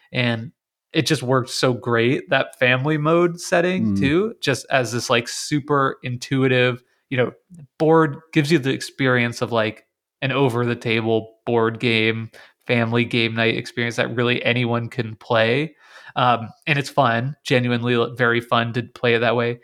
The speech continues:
Speaker 1: But it also has this true medium weight experience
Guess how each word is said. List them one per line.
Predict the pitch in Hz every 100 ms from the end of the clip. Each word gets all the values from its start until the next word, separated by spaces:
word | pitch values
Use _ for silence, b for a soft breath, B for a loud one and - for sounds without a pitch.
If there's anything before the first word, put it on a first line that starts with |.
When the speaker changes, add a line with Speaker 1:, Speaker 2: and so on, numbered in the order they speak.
| B B -
Speaker 1:
But | 139
it | 143
also | 143 139 151 131
has | 120 113 113 117 113 - _ _ _ -
this | 139 123 - _ _
true | - 156 147 139 131 127 - _ -
medium | 131 131 131 131 127 123 117 113
weight | 120 123 120 - - _ -
experience | 135 - 127 120 120 113 113 117